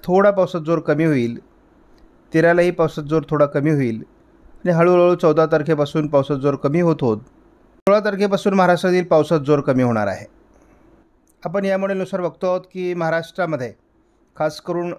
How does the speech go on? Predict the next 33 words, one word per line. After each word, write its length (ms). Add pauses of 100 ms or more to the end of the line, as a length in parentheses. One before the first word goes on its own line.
मुंबईसह 680
उत्तर 320
महाराष्ट्रात 520 (1400)
एक 200
हजार 200
सहा 220
हेक्टोपास्कलचा 800
कमी 240
दाब 200
आहे. 160 (280)
गुजरातवर 560
त्याचा 420
एक 160
हजार 220 (180)
पाच 200
हेक्टोपास्कलने 680
प्रभाव 340
आहे. 140 (800)
त्यामुळे 180
उत्तर 300
महाराष्ट्रात 440
आज 160
पावसाचा 360
जोर 180
कायम 300
राहील. 240 (760)
एक 220
चक्राकार 420
स्थितीच 480
महाराष्ट्रावर 640
येत 160
असल्यामुळे 500
मेघगर्जनेसह, 920